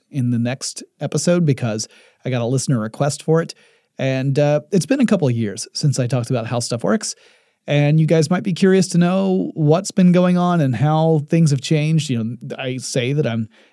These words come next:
an executive producer with How Stuff Works and iHeartRadio, but what does that actually mean? Well, I'll explain all that. I'll explain what the company is doing now in the next episode. Hopefully you'll,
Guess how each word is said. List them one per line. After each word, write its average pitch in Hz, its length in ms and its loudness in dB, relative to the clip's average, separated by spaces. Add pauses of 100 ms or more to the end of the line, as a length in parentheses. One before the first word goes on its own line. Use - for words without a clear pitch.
(100)
an 131 60 -2
executive 135 360 0
producer 135 400 0
with 113 460 -2
How 135 120 -4
Stuff 143 240 -4
Works 135 220 -2
and 135 100 -4
iHeartRadio, 139 800 -2 (600)
but 151 180 4
what 185 140 2
does 180 100 2
that 180 160 2
actually 170 280 2
mean? 135 460 4 (340)
Well, 156 360 0
I'll 185 140 2
explain 202 420 2
all 180 140 2
that. 156 340 0 (100)
I'll 135 120 -4
explain 143 520 -2
what 139 180 0
the 156 60 -8
company 143 320 -2
is 127 140 0
doing 131 320 0
now 123 420 -4 (380)
in 127 220 -2
the 120 80 -2
next 131 360 -4
episode. 135 560 -2
Hopefully 131 300 -2
you'll, 120 280 -6